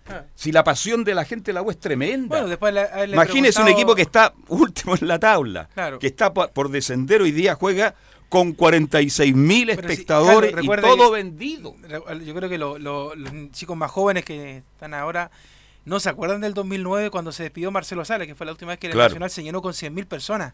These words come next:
Speaker 2: Exactamente.
Speaker 1: Y ahora hablamos de partidos de cuarenta y cinco mil o veinticinco mil, pero en ese tiempo,
Speaker 2: Tienes toda
Speaker 1: cuando
Speaker 2: la
Speaker 1: se fue
Speaker 2: razón.
Speaker 1: Marcelo Sala,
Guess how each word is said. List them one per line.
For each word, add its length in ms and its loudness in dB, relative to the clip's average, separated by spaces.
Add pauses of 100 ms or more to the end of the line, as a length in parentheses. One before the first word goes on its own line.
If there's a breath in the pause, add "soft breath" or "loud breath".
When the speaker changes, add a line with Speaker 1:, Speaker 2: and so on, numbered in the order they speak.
Speaker 2:
Exactamente. 640 -10
Speaker 1:
Y 40 -6
ahora 140 -2
hablamos 300 -4
de 80 -8
partidos 340 -10
de 80 -12
cuarenta 300 -10
y 40 -16
cinco 300 -16
mil 160 -8
o 40 -4
veinticinco 440 -14
mil, 120 -12
pero 220 -12
en 80 -10
ese 180 -10
tiempo, 480 -10 (120 soft breath)
Speaker 2:
Tienes 200 -2
toda 120 0
Speaker 1:
cuando 80 4
Speaker 2:
la 60 4
Speaker 1:
se 40 0 (140)
fue 100 4
Speaker 2:
razón. 60 4
Speaker 1:
Marcelo 380 -2
Sala, 420 -2